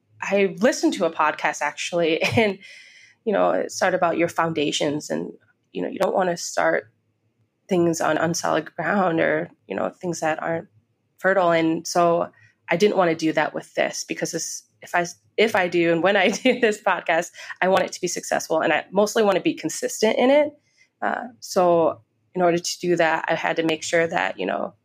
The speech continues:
I'm starting this with the right intentions and with a clear enough mind and, and, and enough energy, to be honest, that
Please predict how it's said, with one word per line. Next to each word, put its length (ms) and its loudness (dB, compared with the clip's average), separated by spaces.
I'm 80 -8
starting 360 2
this 180 -4
with 140 -4
the 80 -2
right 420 0
intentions 920 -2
and 280 -2
with 200 -2
a 440 0
clear 280 0
enough 240 0
mind 360 0
and, 340 -4
and, 200 -8
and 140 -4
enough 480 -4
energy, 680 0
to 80 -16
be 80 0
honest, 500 0
that 380 -2